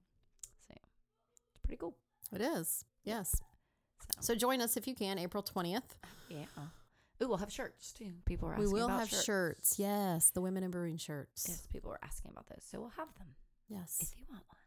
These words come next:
Speaker 1: It'll cost you a small fortune.
Speaker 2: No,
Speaker 1: <laughs> Just
Speaker 2: it's not
Speaker 1: kidding.
Speaker 2: a small fortune.
Speaker 1: Gotta keep myself in business. No, I'm just kidding. <laughs> Um, I really don't. Anyway, that's
Speaker 2: All
Speaker 1: wh-,
Speaker 2: right.
Speaker 1: that's why I have the insurance
Speaker 2: That's why
Speaker 1: gig.
Speaker 2: we have the insurance gig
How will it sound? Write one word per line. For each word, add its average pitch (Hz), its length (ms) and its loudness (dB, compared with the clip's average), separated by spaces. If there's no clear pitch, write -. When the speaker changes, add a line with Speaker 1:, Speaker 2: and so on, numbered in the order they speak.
Speaker 1:
It'll 180 100 -18
cost - 220 -10
you - 40 -10
a - 40 -8
small - 220 -6
fortune. - 340 -12
Speaker 2:
No, 147 480 0
Speaker 1:
<laughs> - 60 -10
Just 247 180 4
Speaker 2:
it's - 80 -10
not - 120 -2
Speaker 1:
kidding. - 160 4
Speaker 2:
a - 20 -2
small - 180 -6
fortune. - 380 -12
Speaker 1:
Gotta 160 140 -6
keep 151 220 -10
myself 131 320 -10
in 123 100 -16
business. - 380 -20
No, - 100 -14
I'm - 80 -16
just 120 140 -14
kidding. 113 140 -14
<laughs> 196 420 8
Um, 226 280 8
I 143 60 -6
really - 280 -8
don't. - 120 -16
Anyway, 156 880 0
that's - 140 0
Speaker 2:
All 247 60 2
Speaker 1:
wh-, 254 80 2
Speaker 2:
right. 196 120 2
Speaker 1:
that's 180 220 8
why 208 140 12
I - 20 10
have 196 200 8
the 208 100 4
insurance 220 540 8
Speaker 2:
That's - 20 10
why 165 160 12
Speaker 1:
gig. 156 120 12
Speaker 2:
we - 60 10
have 208 140 4
the 220 100 0
insurance 214 440 0
gig 175 400 0